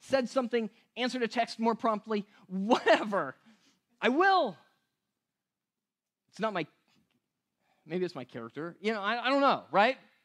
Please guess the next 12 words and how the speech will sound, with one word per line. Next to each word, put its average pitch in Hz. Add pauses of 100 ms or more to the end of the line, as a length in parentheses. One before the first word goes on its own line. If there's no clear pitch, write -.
But 247
God 269
won't. 269
His 214
character 240 (160)
is 214 (120)
steadfast. 220
And 202
so, 196 (240)
uh, 175
David 208 (160)
walks 208